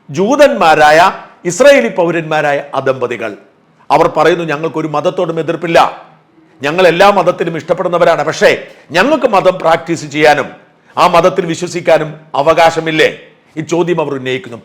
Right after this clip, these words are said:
ഭാരതത്തിന്റെ ആത്മസത്ത മനസ്സിലാക്കിയ സഞ്ചാരികളാണ് അവർ. അവരെ നമ്മുടെ സർക്കാർ കണ്ടെത്തി മാപ്പ് പറയണം, അവർക്ക് വേണ്ട സൗകര്യങ്ങൾ ഒരുക്കി കൊടുക്കണം.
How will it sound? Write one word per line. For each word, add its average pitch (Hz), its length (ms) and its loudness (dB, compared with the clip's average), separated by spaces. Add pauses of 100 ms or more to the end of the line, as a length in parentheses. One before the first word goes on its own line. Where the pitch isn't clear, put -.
ഭാരതത്തിന്റെ 170 800 2 (340)
ആത്മസത്ത 180 680 -2
മനസ്സിലാക്കിയ 165 800 -2 (240)
സഞ്ചാരികളാണ് 131 680 -4
അവർ. 120 180 -4 (360)
അവരെ 247 240 6
നമ്മുടെ 220 220 2
സർക്കാർ 185 380 0 (280)
കണ്ടെത്തി 196 640 -2
മാപ്പ് 151 300 -2
പറയണം, 123 380 -2 (600)
അവർക്ക് 165 280 0
വേണ്ട 160 200 0
സൗകര്യങ്ങൾ 160 520 0
ഒരുക്കി 139 200 -10
കൊടുക്കണം. 123 420 -8